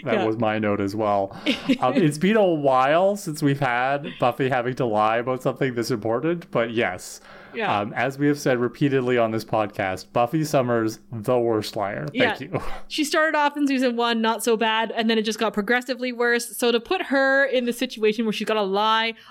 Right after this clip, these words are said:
Speaker 2: on the spot is hilarious. Um, so Buffy should have went to go find Xander. She's faster, and Willow should have stayed. Also, what do you feel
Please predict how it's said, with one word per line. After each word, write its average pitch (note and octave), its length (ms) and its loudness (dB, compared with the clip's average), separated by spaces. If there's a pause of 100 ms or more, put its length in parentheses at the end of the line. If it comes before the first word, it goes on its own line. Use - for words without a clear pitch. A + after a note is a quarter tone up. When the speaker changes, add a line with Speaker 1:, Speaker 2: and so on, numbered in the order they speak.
(120)
Speaker 2:
on B3 300 4
the G#3 100 0
spot A#3 720 -2 (320)
is B3+ 280 0 (140)
hilarious. G3 680 -2 (380)
Um, A3+ 360 -2
so B3 300 2
Buffy C#4 320 0
should D4+ 160 0
have C4+ 80 0
went B3 140 0
to - 60 -12
go G#3+ 120 0
find G3 240 0
Xander. E3+ 420 -2 (220)
She's A#3+ 200 -2
faster, E3 480 -4 (280)
and F#3+ 200 -2
Willow F#3+ 300 0
should F#3 200 -4
have E3+ 100 -4
stayed. E3+ 340 -6 (380)
Also, B3+ 440 0
what G#3+ 220 0
do B4 60 -2
you C#5+ 180 -10
feel G#4+ 160 2